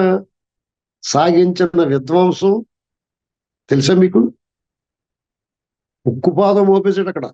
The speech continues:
వాళ్ళందరి మీద చంపేశాడు. పోలీస్ కాల్పులు కూడా జరిగినాయండి ఆ పల్లెకారుల మీద, ఆ భూములు రైతుల మీద. చాలా దారుణంగా దమనకాండ.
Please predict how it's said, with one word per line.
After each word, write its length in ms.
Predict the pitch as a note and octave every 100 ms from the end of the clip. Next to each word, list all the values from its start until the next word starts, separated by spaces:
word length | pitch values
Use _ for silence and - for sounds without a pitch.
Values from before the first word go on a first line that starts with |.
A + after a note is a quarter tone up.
| _
వాళ్ళందరి 340 | C3 C#3 D3 E3
మీద 100 | E3+ D3+
చంపేశాడు. 420 | D3 D3 F3+ F3 - _
పోలీస్ 260 | D3 F3+ F3
కాల్పులు 240 | G3 F#3 F#3
కూడా 100 | F3+ E3+
జరిగినాయండి 360 | E3+ D#3+ C#3+
ఆ 100 | C3+ B2+
పల్లెకారుల 420 | C3+ C#3+ D3+ D3+ D3
మీద, 120 | C3 G2 - _ _ _ -
ఆ 20 | B2+ A#2
భూములు 260 | C#3+ D3+ C#3+
రైతుల 260 | C#3+ C#3+ C#3+
మీద. 100 | C3+ - _ _ _ _ _ _ _ _ _ _ _ _
చాలా 180 | - D3 A#2+
దారుణంగా 440 | B2 C#3+ F#3 F#3 D#3+ B2
దమనకాండ. 520 | C#3+ E3+ F#3+ G3